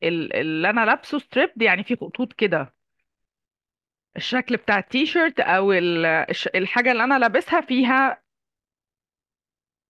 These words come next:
مقلم بالشكل ده، ستريبد. ايتمز ستايل. فيجيتيريان نباتي، يعني مش بياكل لحوم، لو حد فيجيتيريان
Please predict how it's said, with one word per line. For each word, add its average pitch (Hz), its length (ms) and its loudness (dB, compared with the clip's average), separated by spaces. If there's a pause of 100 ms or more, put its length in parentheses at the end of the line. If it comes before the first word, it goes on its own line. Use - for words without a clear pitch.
(400)
مقلم 233 460 2
بالشكل 214 460 -2
ده، 170 320 -2
ستريبد. 208 600 -4 (1700)
ايتمز 285 720 0 (760)
ستايل. 247 720 2 (1400)
فيجيتيريان 254 720 2 (100)
نباتي، 226 400 0
يعني 214 140 2
مش 214 140 -2
بياكل 214 400 0
لحوم، 170 480 -2 (540)
لو 170 180 0
حد 214 400 0
فيجيتيريان 226 640 2